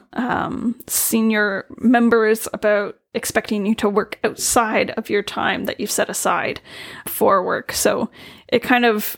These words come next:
is this fluid thing. So setting those boundaries is very, very important and difficult.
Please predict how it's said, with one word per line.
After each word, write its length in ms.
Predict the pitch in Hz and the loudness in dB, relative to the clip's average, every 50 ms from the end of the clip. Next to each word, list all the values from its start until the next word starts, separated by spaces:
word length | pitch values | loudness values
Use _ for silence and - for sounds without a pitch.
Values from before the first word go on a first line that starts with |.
| - _ _ | -14 _ _
is 160 | - 233 220 | 0 0 2
this 180 | 214 220 214 - | 2 2 2 0
fluid 420 | - - - 262 269 254 233 - - | -4 0 2 4 4 4 2 2 -2
thing. 180 | 233 233 190 | -2 -2 -2
So 160 | 180 - - 180 | -2 -4 -4 -2
setting 340 | - - 220 - 233 233 | 2 2 2 2 2 0
those 180 | 220 196 190 - | 0 -2 -4 -2
boundaries 560 | - 196 175 185 196 196 - 180 - 202 - | -2 -2 -2 0 -2 -6 -8 -8 -10 -8 -8
is 160 | 196 202 - | -10 -10 -4
very, 220 | - 214 214 208 196 | -2 -2 -2 -2 -2
very 260 | 180 185 185 175 175 | -2 -2 -2 -2 -2
important 640 | 165 - - - 208 - - - 85 - - - - - - - - | -4 -4 -6 -4 -6 -4 -4 -6 -10 -10 -10 -10 -12 -12 -14 -4 0
and 140 | 269 254 247 | 2 2 4
difficult. 640 | 294 302 311 - 277 - - - - - - - | 4 2 2 0 -4 -4 -6 -8 -8 -12 -14 -20